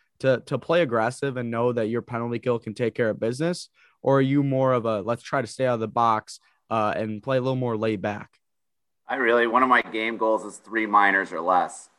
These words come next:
Speaker 2: I think that it's not laid back. I think that it's very aggressive, but we need to do it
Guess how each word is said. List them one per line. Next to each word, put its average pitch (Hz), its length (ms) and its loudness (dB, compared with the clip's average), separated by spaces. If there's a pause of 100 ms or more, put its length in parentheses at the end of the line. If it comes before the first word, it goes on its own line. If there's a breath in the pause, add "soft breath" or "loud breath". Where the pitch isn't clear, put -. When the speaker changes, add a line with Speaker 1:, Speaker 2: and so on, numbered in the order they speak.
(100)
Speaker 2:
I 92 60 -2
think 113 300 -6
that 139 120 2
it's 131 200 -2
not 120 260 2
laid 113 260 0
back. 107 460 2
I 98 80 -4
think 98 240 -12
that 107 120 -2
it's 90 160 -8
very 101 360 4
aggressive, 101 640 -2
but 110 180 -2
we 104 140 -4
need 107 200 -4
to 104 80 -6
do 113 240 2
it 104 140 0